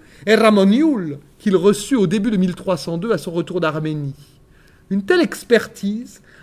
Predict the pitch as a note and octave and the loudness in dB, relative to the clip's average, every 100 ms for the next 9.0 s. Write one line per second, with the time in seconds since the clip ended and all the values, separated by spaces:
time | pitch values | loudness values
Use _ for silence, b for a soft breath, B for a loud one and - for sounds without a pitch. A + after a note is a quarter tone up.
0 | - G#3 B3 D4+ A#3 G#3+ G3 D#4 A#3+ F#3+ | -2 -2 2 4 4 4 2 0 0 0
1 | F#3 E3 A3 C#4+ G#3+ - A3 A3+ A3+ D#3+ | 0 0 2 2 0 -6 -6 -4 -4 -6
2 | E3+ - F3 E3+ E3 - _ _ E3+ - | -12 -8 -8 -8 -14 -20 _ _ -8 0
3 | G#3 F#3 F#3+ - E3 C#3+ B2+ B2 _ - | 0 2 -6 -4 -4 -2 -4 -8 _ -20
4 | - B2+ B2+ b b b b b - A#3 | -20 -20 -20 b b b b b 2 2
5 | A#3 B3+ A#3+ - D#4+ A3+ - A#3+ A#3 C4+ | 4 2 2 0 -2 -2 -2 0 2 2
6 | G#3 A3+ F#3+ E3+ F#3 - - - E3+ F#3 | 4 2 2 -4 -10 -12 -20 -10 -6 -2
7 | G3+ B3 G3+ D#3+ F#3 - B3 F3+ - - | -2 0 -4 -2 -2 0 0 0 -6 -4
8 | A3+ F#3+ F#3 G#3 - F#3 D3+ D3+ D3 | -2 0 0 -2 -8 -6 -6 -6 -8